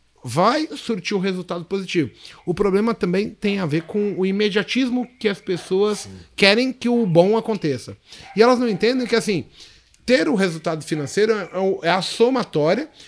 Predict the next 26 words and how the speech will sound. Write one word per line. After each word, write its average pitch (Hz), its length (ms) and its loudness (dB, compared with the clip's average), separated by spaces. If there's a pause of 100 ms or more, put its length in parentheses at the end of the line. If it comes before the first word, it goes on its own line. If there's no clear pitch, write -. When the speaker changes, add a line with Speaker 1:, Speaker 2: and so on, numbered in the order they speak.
(140)
Speaker 1:
de 160 140 2
um 262 100 2
conjunto 254 640 2
de 247 120 -6
coisas 180 420 2
que - 100 -12
você 180 240 -2
faz, 170 360 -2
meio 180 280 0
que - 300 -8
involuntário, 226 960 2
já 143 180 0
porque - 220 -6
tá 165 140 -2
no 165 80 -4
automático, 180 760 -4 (800)
pra 247 180 10
chegar 262 340 4
no, 302 320 2
no 254 140 4
resultado 240 440 0
final. 247 420 2 (500)
Então, 185 240 6
assim, 240 260 4
a 196 100 2
pessoa, 233 460 6